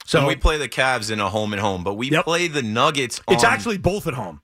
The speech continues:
Speaker 1: It's a series at home.
Speaker 2: Yeah, home and home. It's two, it's, it's two games. It's a Tuesday and
Speaker 1: Yep.
Speaker 2: a Thursday, both, you know, Cavs at Nets. But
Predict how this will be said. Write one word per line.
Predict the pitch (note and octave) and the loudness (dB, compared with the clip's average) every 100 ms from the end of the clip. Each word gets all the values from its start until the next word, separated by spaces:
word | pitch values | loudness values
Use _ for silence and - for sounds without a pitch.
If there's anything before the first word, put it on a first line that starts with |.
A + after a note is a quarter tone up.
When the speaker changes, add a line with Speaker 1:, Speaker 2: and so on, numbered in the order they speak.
| _ | _
Speaker 1:
It's | E3+ C#3+ | -8 -6
a | D#3 | -6
series | - G3+ G#3 A3 E3+ | -6 -4 -4 -4 -2
at | E3+ | -2
home. | C3+ C3+ A#2+ | -2 -4 -4
Speaker 2:
Yeah, | E3+ A#2 | -6 -2
home | D3+ E3 | -2 -2
and | D#3+ | -2
home. | C#3 | -2
It's | - | -4
two, | - F#3 E3 | -6 -6 -4
it's, | A#2+ - - | -6 -8 -10
it's | A2+ - | -12 -8
two | - G3+ | -4 -2
games. | D3+ D3 G2+ | 0 0 -2
It's | F#2 | -4
a | G2+ | -4
Tuesday | - E3 D3 D3 | -4 -2 2 2
and | |
Speaker 1:
Yep. | D#3 | 2
Speaker 2:
a | |
Thursday, | A2 C#3 B2 A2+ G2 | 2 0 0 -2 -2
both, | E2 B2 A2+ - | 0 -2 -2 -6
you | A2 | -6
know, | F#2+ | -4
Cavs | - A2 G#2+ F#2 G2+ | 0 0 0 -2 -2
at | G#2 | -2
Nets. | G#2+ C3 - | -2 -2 -2
But | - G#2+ | -6 -6